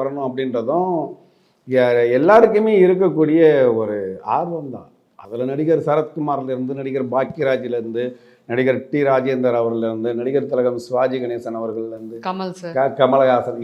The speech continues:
Speaker 1: எல்லாருமே அவ-, பண்றாங்க. ப-, ஆனா, அஹ், இப்போ ஒரு வீடு, நம்ம வந்து ஒரு இடத்துல போய் ஒரு வீடோ அல்லது நிலமோ அல்லது ஒரு தோட்டமோ நாம் விலைக்கு வாங்கி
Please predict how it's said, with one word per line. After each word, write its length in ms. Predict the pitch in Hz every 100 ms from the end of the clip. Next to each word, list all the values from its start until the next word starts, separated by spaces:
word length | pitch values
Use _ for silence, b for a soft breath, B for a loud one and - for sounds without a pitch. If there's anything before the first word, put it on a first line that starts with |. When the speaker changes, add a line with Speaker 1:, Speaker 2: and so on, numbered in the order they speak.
| 123
Speaker 1:
எல்லாருமே 760 | 151 214 269 269 240 233 233 208 160 135
அவ-, 200 | 127 120 107
பண்றாங்க. 340 | 120 123 117 110
ப-, 160 | 135 139 139 143
ஆனா, 180 | 190 202 190 214 101 B B B
அஹ், 160 | 120 131
இப்போ 200 | 139 160 180 165
ஒரு 120 | 151 156
வீடு, 280 | 247 240 196 170 156
நம்ம 160 | 143 143
வந்து 200 | 147 160 160 139 135
ஒரு 100 | 127 123
இடத்துல 340 | 127 170 147 131
போய் 160 | 139 135
ஒரு 120 | 127 117 127
வீடோ 280 | 135 127 139 139 127
அல்லது 240 | 120 117 117 113
நிலமோ 380 | 120 135 131 135 123
அல்லது 220 | 120 117 113
ஒரு 120 | 107 - 151
தோட்டமோ 460 | 156 156 123 117 95 - _ _ _ _ _ _ _ _ _ _ _ _ -
நாம் 180 | 127 139 135
விலைக்கு 420 | 147 202 226 220 196 160
வாங்கி 480 | 175 190 190 190